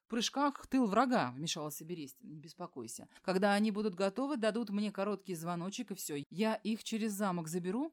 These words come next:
и сюда доставлю». «Ты там сама тоже поосторожнее». «Ох, еще б ты за меня боялся. Сто лет сама управлялась и жива, как видишь. Все будет, как всегда». Сильвия сейчас была сама мягкость и где-то даже покорность.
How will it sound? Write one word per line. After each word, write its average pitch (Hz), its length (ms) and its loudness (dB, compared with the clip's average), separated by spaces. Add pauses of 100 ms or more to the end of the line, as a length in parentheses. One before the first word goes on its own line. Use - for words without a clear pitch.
(120)
и 208 100 -2
сюда 208 380 -2
доставлю». 139 680 -2
«Ты 170 300 2
там 160 320 -4
сама 196 320 0
тоже 131 280 -10
поосторожнее». 143 720 -10 (300)
«Ох, 180 200 -8
еще 170 360 2
б 185 80 -2
ты 196 100 4
за 175 120 4
меня 190 220 4
боялся. 165 500 2
Сто 180 160 2
лет 208 200 6
сама 202 360 4
управлялась 190 640 2 (200)
и 233 120 8
жива, 196 500 6 (120)
как 160 200 -6
видишь. 139 400 -4 (140)
Все 202 240 0
будет, 202 240 -2
как 170 180 -8
всегда». 147 460 -8 (320)
Сильвия 233 460 2
сейчас 208 440 -4
была 190 300 0
сама 185 380 -2
мягкость 156 680 -6 (280)
и 156 120 -4
где-то 160 380 -6
даже 147 320 -4
покорность. - 800 -16